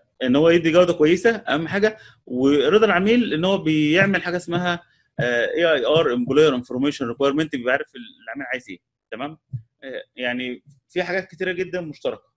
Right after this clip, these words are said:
بس هو ال-، القاعده الاولى عند اللين ان هو يهتم برضا العميل. البيم بيحاول ان هو ي-، يعمل الموضوع دوت، ان هو يدي العميل الحاجه اللي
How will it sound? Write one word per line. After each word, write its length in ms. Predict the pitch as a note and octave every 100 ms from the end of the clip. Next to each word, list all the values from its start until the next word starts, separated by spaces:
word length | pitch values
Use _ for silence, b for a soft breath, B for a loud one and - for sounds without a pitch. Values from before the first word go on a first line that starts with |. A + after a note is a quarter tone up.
| _
بس 260 | A#2 -
هو 240 | E3+ F#3 E3+
ال-، 480 | C3+ B2+ B2+ B2 A#2
القاعده 320 | B2+ D3 G3+
الاولى 200 | F3+ G3
عند 160 | F#3 D3+
اللين 220 | D3+ G3+
ان 80 | F#3
هو 180 | F3+ F3+
يهتم 680 | - A#2+ C3 B2+ D#3+ F3 C#3
برضا 200 | D#3 D3+
العميل. 360 | B2 A#2+ G2 _ _ B2
البيم 640 | A#2+ C3 G#3 G#3 F3 C#3
بيحاول 440 | C#3+ - G3+ F#3+
ان 60 | F3
هو 140 | F3+
ي-، 680 | E3 C3+ - - - - - _ _ _
يعمل 220 | D3+ D#3+ D3
الموضوع 300 | B2 A#2 B2
دوت، 340 | G2 E2+ _ _ _ _ _ _ - - _ _ _
ان 140 | B2 B2
هو 220 | C#3 D#3
يدي 440 | C#3+ C#3+ D3+ D#3+
العميل 280 | D#3 C3 D#3+
الحاجه 200 | E3 C#3+
اللي 200 | C#3 C#3